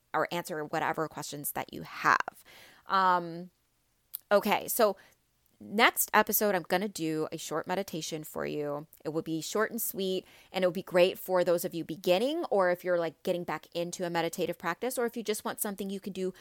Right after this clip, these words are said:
short throughout the day. It'll be about three minutes or so long. So look out for that. I'm pretty excited about it. Um, and also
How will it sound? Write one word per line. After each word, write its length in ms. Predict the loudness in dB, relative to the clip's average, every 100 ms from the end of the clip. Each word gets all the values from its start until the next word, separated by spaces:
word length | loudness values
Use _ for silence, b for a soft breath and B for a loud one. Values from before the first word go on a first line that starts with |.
| B
short 420 | -10 0 4 4 4
throughout 300 | 2 2 2
the 40 |
day. 220 | 0 0
It'll 140 | 0 -2
be 80 |
about 240 | 0 0 -2
three 440 | -6 -2 0 0
minutes 360 | 0 0 -2 -4
or 80 | -6
so 400 | 0 2 2 -2 b b
long. 520 | 0 6 6 6 0
So 240 | -4 -2 -2
look 280 | 0 -2 2
out 160 | 0
for 200 | 2 2
that. 340 | 6 10 8 6 _ _ _ _ _ _ _ -16
I'm 80 |
pretty 180 | -6 -2
excited 400 | -2 0 -2 -2
about 240 | -2 -2 0
it. 180 | -2 B B B B
Um, 360 | 4 6 6 4 -4 -4
and 640 | 0 2 4 2 0 -6 -8 _ 4
also 600 | 6 6 4 6 8